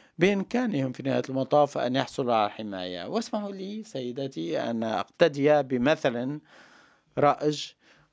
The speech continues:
ألا وهو من يغرق في الوادي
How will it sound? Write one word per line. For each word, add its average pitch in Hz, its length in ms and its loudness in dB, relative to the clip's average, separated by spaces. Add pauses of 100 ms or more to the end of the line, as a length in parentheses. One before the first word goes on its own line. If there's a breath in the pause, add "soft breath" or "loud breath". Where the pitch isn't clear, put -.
(140)
ألا 151 160 6
وهو 151 460 4 (1120 soft breath)
من 175 240 4
يغرق 180 760 6 (1080)
في 156 440 4 (100)
الوادي 165 720 4